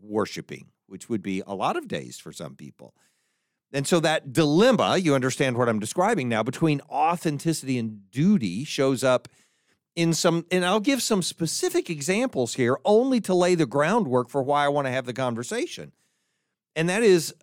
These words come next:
you know, we have, so we have a commission to be authentic, for instance, in our offerings, in our giving, to give cheerfully. This is, and it's important to Paul when he tells this to the church at Corinth.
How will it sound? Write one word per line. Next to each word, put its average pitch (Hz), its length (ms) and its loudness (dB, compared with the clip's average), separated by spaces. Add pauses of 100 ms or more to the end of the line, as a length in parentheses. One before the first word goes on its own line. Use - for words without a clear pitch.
(140)
you 185 180 -6
know, 175 120 4
we 160 340 0
have, 196 440 0 (280)
so - 160 -4
we 202 160 -2
have 214 640 -2
a 185 80 -4
commission 190 680 0
to 151 100 -8
be 185 140 0
authentic, 190 640 -2 (680)
for 147 180 2
instance, 147 460 -2
in 170 140 0
our 165 160 4
offerings, 123 580 0
in 156 200 -2
our 135 200 0
giving, 113 500 0 (640)
to 190 120 2
give 240 340 -2
cheerfully. 277 800 -4 (280)
This 190 160 -2
is, 214 160 -4 (280)
and 202 100 2
it's 240 140 0
important 269 640 0
to 180 80 4
Paul 113 340 2
when 160 140 2
he 165 80 0
tells 214 480 0
this 139 180 -2
to 165 100 -2
the 151 120 -2
church 175 280 0
at - 120 -6
Corinth. 269 500 -4